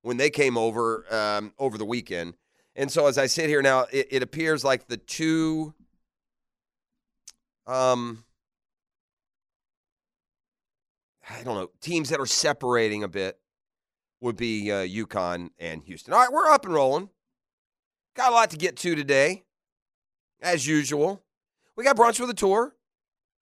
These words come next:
It's, uh, time to get into a countdown to the players, which is now just, does quick math in head. What, are we, what, three week-, three weeks out from the players, I guess?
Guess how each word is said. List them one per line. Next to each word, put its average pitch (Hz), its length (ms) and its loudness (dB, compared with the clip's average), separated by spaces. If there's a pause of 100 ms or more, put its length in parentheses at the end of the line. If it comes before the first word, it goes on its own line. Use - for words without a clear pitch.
(920)
It's, 190 540 0
uh, 185 580 8 (3250)
time 247 220 2
to 208 40 -2
get 214 140 4
into 196 160 2
a 190 100 4
countdown 240 500 2
to 170 140 -6
the 143 60 -6
players, 196 540 0
which 127 160 -4
is 117 120 -8
now 123 160 4
just, 110 360 -4 (1500)
does 113 120 -10
quick - 240 -14
math 107 280 -4
in 107 120 -8
head. 98 300 -6
What, 113 200 -12 (260)
are 92 100 -8
we, 107 200 -10 (160)
what, 87 220 -12
three 123 200 -12
week-, 143 200 -12
three 147 140 -8
weeks 170 240 -6
out 170 160 -4
from 175 100 -12
the 175 80 -8
players, 202 320 -6
I 226 120 -10
guess? 240 300 -12